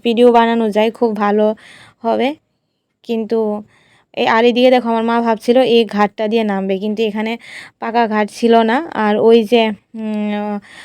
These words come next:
আরেকজন, হ্যাঁ, কাকিমণি, উনি বলছে যে, "এখান দিয়ে নামো না, আহ, পাকা ঘাট দিয়ে যাও।" মা ভেবেছিল শর্টকাট এখান দিয়ে ভাসিয়ে দেবে, কিন্তু এখানে প্রচণ্ড পিছলে ছিল, তো উনি বলছিল যে, "পাকা ঘাট দিয়ে যাও।" তো মা হেঁটে হেঁটে যাচ্ছে,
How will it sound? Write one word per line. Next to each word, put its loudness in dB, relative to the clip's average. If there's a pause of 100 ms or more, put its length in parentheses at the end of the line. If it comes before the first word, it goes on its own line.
(160)
আরেকজন, -2
হ্যাঁ, -2
কাকিমণি, 4
উনি 2
বলছে 2
যে, 6
"এখান 0
দিয়ে 2
নামো 0
না, 0 (400)
আহ, -4
পাকা 2
ঘাট -2
দিয়ে 0
যাও।" -4 (460)
মা -2
ভেবেছিল 2
শর্টকাট 0
এখান -2
দিয়ে 2
ভাসিয়ে -2
দেবে, 0 (420)
কিন্তু -4
এখানে -2
প্রচণ্ড 2
পিছলে 2
ছিল, 0 (800)
তো 0
উনি -2
বলছিল 4
যে, 2
"পাকা 2
ঘাট 0
দিয়ে 2
যাও।" -2 (580)
তো -6
মা 0
হেঁটে 0
হেঁটে 2
যাচ্ছে, -2